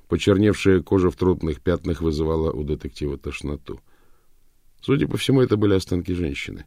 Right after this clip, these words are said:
Она смотрела на них с чудовищно выпученными глазами и высунутым языком.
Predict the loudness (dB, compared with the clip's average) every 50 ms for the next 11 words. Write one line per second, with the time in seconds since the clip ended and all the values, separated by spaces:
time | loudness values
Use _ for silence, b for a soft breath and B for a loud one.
0 | _ _ _ -20 -20 -20 -20 B B B B B B B B B 4 6 6 6
1 | 6 6 6 6 6 8 8 10 10 10 8 8 6 6 6 4 2 0 -4 -4
2 | -2 -2 2 4 6 6 6 6 4 4 2 2 4 4 4 2 2 0 -4 -2
3 | 0 0 2 2 2 0 0 -2 -2 0 0 0 0 2 2 4 4 4 2 2
4 | 0 -2 -4 -4 -4 -2 -4 -4 -4 -4 -4 -2 -2 -4 -4 -4 -4 -2 -2 -2
5 | -2 -2 -4 -4 -6 -6 -6 -8 -8 -8 -8 -12 -16